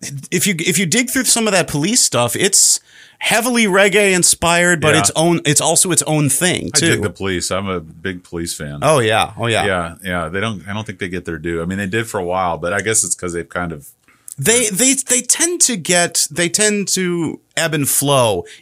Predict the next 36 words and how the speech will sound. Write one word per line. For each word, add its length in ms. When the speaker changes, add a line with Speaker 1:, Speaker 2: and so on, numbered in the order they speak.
Speaker 1:
in 200
the, 300
uh, 60
in 140
the 60
consciousness 680
of 80
the 80
public. 500
Speaker 2:
Well, 100
Copeland's 460
always 220
the 80
one 160
who 80
gets 240
the 80
most 280
fanfare 460
for 160
being 360
a, 260
you 140
know, 220
gifted 400
musician. 640
Speaker 1:
And 220
Speaker 2:
so. 80
Speaker 1:
yeah, 280
and 80
the 80
wild 380
man 240
drummer. 440
Speaker 2:
Right, 80
Speaker 1:
Yeah. 200